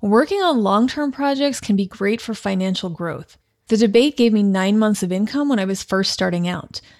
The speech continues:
That peace of mind at that time was immeasurable, and that continues. Working on intervention for nearly a year and a half propelled my business forward in a whole new way.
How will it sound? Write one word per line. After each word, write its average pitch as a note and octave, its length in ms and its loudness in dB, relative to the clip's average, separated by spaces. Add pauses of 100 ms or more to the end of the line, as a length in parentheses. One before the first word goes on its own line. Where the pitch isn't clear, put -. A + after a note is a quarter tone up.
(100)
That C4+ 260 2
peace F4+ 240 0
of D4 80 0
mind G#3+ 480 2
at F#3+ 200 -2
that G#3+ 240 0
time G#3+ 480 -2
was G3 260 0
immeasurable, F#3+ 800 -2 (280)
and A3 120 4
that D4+ 160 2
continues. A#3+ 880 0 (380)
Working C4+ 340 0
on C#4+ 120 2
intervention A3+ 680 0
for A3+ 140 -2
nearly G#3 380 0
a F#3+ 40 -2
year F3+ 300 -2
and A3+ 100 0
a F#3+ 40 -2
half G3+ 440 -4
propelled A3 440 -4
my A#3 160 0
business G3+ 420 0
forward G3+ 420 -2
in F#3 140 -2
a F#3 40 -2
whole G3+ 260 -4
new F#3+ 200 0
way. F#3 380 -6